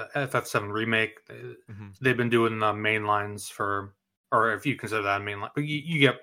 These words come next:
Speaker 1: what I'm saying.
Speaker 2: I mean, y-, there's, well, yeah, I, I would consider that main line, but they'll also,
Speaker 1: Yeah.
Speaker 2: like, see, and, and Creative Business Unit two, um, now has now kind of absorbed all of the Luminous Productions folks,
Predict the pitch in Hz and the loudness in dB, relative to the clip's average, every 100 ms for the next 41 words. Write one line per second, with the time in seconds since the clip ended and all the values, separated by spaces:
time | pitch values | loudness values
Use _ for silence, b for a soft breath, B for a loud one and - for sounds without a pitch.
0 | - 117 98 - 107 175 170 165 170 135 | -2 -2 -2 -4 -2 0 0 -2 -6 -8
1 | 104 139 143 143 131 175 156 - - 156 | -14 -14 -14 -8 -2 0 0 -8 -6 0
2 | 147 143 107 151 226 180 131 131 110 98 | 2 4 4 4 2 0 -4 -10 -8 -6
3 | 101 104 107 104 101 110 - 180 175 165 | -6 -6 -8 -6 -6 -2 2 4 4 4
4 | 165 175 147 127 113 - 160 - 139 139 | 2 4 4 4 0 -4 -8 -4 0 0
5 | 139 143 131 - 170 151 156 131 - 127 | 0 -2 -2 -2 0 0 -4 -8 -8 -6
6 | 113 - 180 170 151 143 135 131 117 117 | -6 -2 2 2 2 0 -2 -4 0 0
7 | 107 101 101 - _ _ _ 131 120 135 | 0 -4 -12 -16 _ _ _ -14 -6 0
8 | 135 131 131 139 135 135 131 - 143 123 | 2 2 2 0 2 2 0 -2 -2 -2
9 | 120 117 123 117 123 123 117 - 120 120 | -4 -6 -4 0 2 0 -2 0 2 4
10 | 117 117 104 110 113 110 123 113 117 - | 2 -2 -6 -6 -6 -6 -6 -6 -8 -8
11 | 107 110 - 120 113 113 - - - 113 | -6 -6 -6 -10 -10 -12 -12 -8 -4 -2
12 | 113 - - | -4 -12 -14